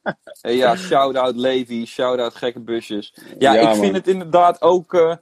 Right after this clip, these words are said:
Speaker 1: het is echt iets moeilijks. Eh, maar, eh, gelukkig hebben we kunnen gaan. Gelukkig hebben we dat kunnen doen, eh, voordat, eh, de lockdown er was.
Speaker 2: Bro,
Speaker 1: Eh,
Speaker 2: wij waren
Speaker 1: dus,
Speaker 2: in
Speaker 1: eh,
Speaker 2: Oostenrijk, man. En wij waren nog
Speaker 1: Ja.
Speaker 2: zelfs van plan eigenlijk om naar Italië te gaan aanvankelijk.
Speaker 1: Oh, ja.
Speaker 2: Dus ik,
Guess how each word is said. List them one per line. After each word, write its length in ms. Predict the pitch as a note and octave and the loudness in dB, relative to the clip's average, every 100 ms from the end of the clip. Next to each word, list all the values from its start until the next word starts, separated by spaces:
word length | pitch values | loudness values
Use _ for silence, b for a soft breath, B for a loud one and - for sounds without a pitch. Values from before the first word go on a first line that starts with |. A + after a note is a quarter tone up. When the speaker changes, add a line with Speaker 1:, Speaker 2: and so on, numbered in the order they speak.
| _ _ _ | _ _ _
Speaker 1:
het 140 | - C3+ | -14 -8
is 140 | F3+ | -6
echt 200 | - E3+ | -4 -4
iets 160 | F#3+ C#3+ | -6 -6
moeilijks. 540 | D#3 D#3 B2+ A2 - | -4 -2 -2 -2 -4
Eh, 80 | C3+ | -4
maar, 240 | C#3+ D#3 | 0 2
eh, 120 | D#3 D#3+ | 2 0
gelukkig 280 | G3 B3+ G#3+ | -2 -2 -2
hebben 160 | F#3 | -4
we 60 | D#3+ | -2
kunnen 180 | A3 F3 | -4 -2
gaan. 420 | - A#3 D#3 A2+ | -2 -2 -2 -6
Gelukkig 300 | - G#3 - | -4 -4 -4
hebben 220 | G3 D#3+ | -8 -2
we 60 | D3 | -2
dat 120 | G3+ | -2
kunnen 280 | - F#3+ D3+ | -6 -12 -8
doen, 280 | G3 F3+ C#3+ | -6 -6 -6
eh, 120 | B2+ | -6
voordat, 500 | - E3+ D#3 C#3+ - | -2 0 2 -2 -2
eh, 160 | D3 C#3 | -2 -2
de 120 | C3+ | -4
lockdown 540 | C#3 E3+ - C#3+ B2+ B2 | 0 0 2 0 0 -4
er 60 | |
was. 200 | A#2 A#2 | -2 -2
Speaker 2:
Bro, 180 | G#2 D#3 F#3+ | 2 4 4
Speaker 1:
Eh, 40 | |
Speaker 2:
wij 160 | E3+ G3+ | 4 4
waren 200 | G#3+ G3+ | 4 2
Speaker 1:
dus, 80 | F#3+ | 2
Speaker 2:
in 60 | F3+ | 0
Speaker 1:
eh, 60 | E3 | -2
Speaker 2:
Oostenrijk, 440 | C4 - D3 B2+ | -2 -2 -2 0
man. 160 | B2 D3+ | -2 -4
En 100 | E3 | -2
wij 160 | G3 | 0
waren 240 | G#3 G3+ F#3 | 0 0 -2
nog 80 | |
Speaker 1:
Ja. 80 | D#3 | -2
Speaker 2:
zelfs 220 | F#3+ F3 | -2 -4
van 180 | - D#3+ | -6 -10
plan 260 | C3+ F#3 F3 | -6 -6 -4
eigenlijk 520 | C#3 F#3 F3+ D3 - | -4 -6 -4 -10 -8
om 200 | D3 C#3 | -8 -6
naar 160 | C#3 B2+ | -6 -6
Italië 500 | C3+ E3 F3 D#3+ B2 | -2 0 2 -2 -4
te 80 | - | -10
gaan 280 | A2 G#2 | -14 -12
aanvankelijk. 460 | G#2+ G#2+ G#2+ G#2 D3 | -14 -12 -10 -2 0
Speaker 1:
Oh, 40 | D#3 | 0
ja. 60 | |
Speaker 2:
Dus 160 | A#2+ C3 | -2 -2
ik, 140 | C#3+ | -6